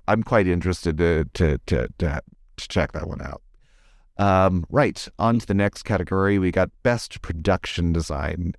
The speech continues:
and the nominees are The Fabelmans, Elvis, Babylon, Avatar: The Way of Water, and the winner, uh, All Quiet on the Western Front.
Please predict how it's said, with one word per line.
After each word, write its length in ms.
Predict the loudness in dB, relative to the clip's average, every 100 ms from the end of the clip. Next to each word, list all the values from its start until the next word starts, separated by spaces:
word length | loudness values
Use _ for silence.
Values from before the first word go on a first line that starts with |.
| _
and 440 | 0 2 2 2
the 60 | 2
nominees 800 | 2 2 0 -2 -2 -2 -4 -10 -4
are 560 | -2 -2 -6 -6 -6
The 100 | -6
Fabelmans, 880 | -2 0 2 2 0 2 0 -2 -8 -18 _ _ _ _ _ 0
Elvis, 720 | 2 4 2 2 -6 -12 -14 _ _ _ _
Babylon, 800 | 0 2 2 2 2 2 2 0 -4 _ _ _ _
Avatar: 560 | -2 -2 -4 0 2 4
The 80 | 4
Way 220 | 4 2
of 160 | 2
Water, 540 | 0 2 2 0 -2 -6 _ _ _ _ _
and 540 | 0 2 2 2 0 -4
the 100 | -2
winner, 500 | 2 4 2 2 -2 -2
uh, 340 | -2 0 -2 -4 _
All 160 | 0
Quiet 380 | 0 -4 -4 -2
on 100 | -2
the 60 | -4
Western 420 | -8 -6 -6 -6
Front. 340 | -6 -6 -6